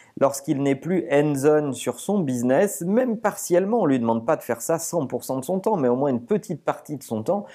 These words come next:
pour comprendre la réalité de son business. Et les bons entrepreneurs, ils sont en train de changer en permanence. Et ils sont en train de s'adapter en permanence. Voilà pour la raison pour laquelle, pour eux, le changement n'existe pas. En fait, il est en temps réel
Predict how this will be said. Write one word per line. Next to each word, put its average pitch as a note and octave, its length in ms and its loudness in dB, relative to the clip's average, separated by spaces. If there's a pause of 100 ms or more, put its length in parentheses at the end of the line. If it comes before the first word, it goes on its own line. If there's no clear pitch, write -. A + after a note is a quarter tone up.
(320)
pour G#3+ 220 0
comprendre E3 540 2
la C3+ 160 2
réalité B2+ 680 2
de B2 180 -2
son C#3 220 -2
business. A#2+ 600 -2
Et F3 120 4
les D#3+ 140 6
bons G#3 360 2
entrepreneurs, B2 760 0 (280)
ils D3 200 0
sont A3 140 -2
en F#3 160 0
train E3+ 200 -2
de D#3+ 80 -2
changer D3 640 0
en G2 160 -4
permanence. C3+ 880 0 (400)
Et C3+ 140 4
ils D3+ 180 2
sont E3+ 260 -2
en B2 120 0
train E3+ 200 -4
de B2 120 -2
s'adapter C#3 680 0
en C#3 160 0
permanence. B2+ 640 0
Voilà G3+ 300 4
pour C3 340 0
la B2+ 240 2
raison C#3+ 280 -2
pour D3+ 120 2
laquelle, C#3 400 2 (360)
pour G3+ 320 6
eux, A3 120 8
le C#3+ 160 4
changement D#3 680 -2
n'existe B2+ 840 -2
pas. D3+ 420 2
En G2 100 -8
fait, - 480 0
il B2+ 240 2
est F#3 180 2
en A2+ 220 0
temps D3+ 180 2
réel C3 540 4